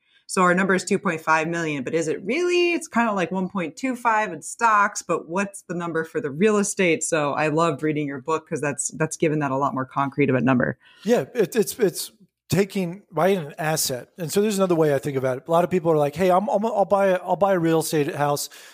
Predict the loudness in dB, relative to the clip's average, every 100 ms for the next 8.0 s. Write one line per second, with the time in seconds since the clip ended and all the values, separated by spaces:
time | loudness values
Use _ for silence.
0 | _ -2 0 2 0 0 0 2 2 0
1 | -8 -16 _ -2 2 2 2 2 2 2
2 | 0 -6 -2 -2 -2 -2 -4 -2 -4 -6
3 | -12 -2 0 4 2 2 2 4 4 2
4 | -2 -8 -6 -4 -4 -2 -2 -2 0 0
5 | -2 -6 -16 -10 -2 0 2 2 2 2
6 | 4 4 4 0 -10 _ -6 -6 0 2
7 | 4 2 2 0 -10 -18 -10 -2 0 0